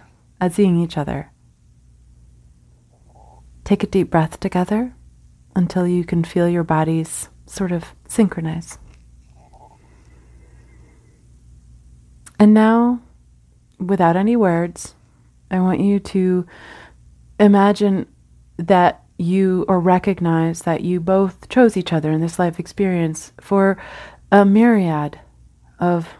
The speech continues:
reasons and intentions and shared delights and expansive adventures that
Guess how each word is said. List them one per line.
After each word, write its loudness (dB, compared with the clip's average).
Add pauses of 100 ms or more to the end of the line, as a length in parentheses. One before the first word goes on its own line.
(220)
reasons -2
and -6
intentions -2
and -6
shared -6
delights -4
and -14
expansive -12 (640)
adventures -8 (300)
that 2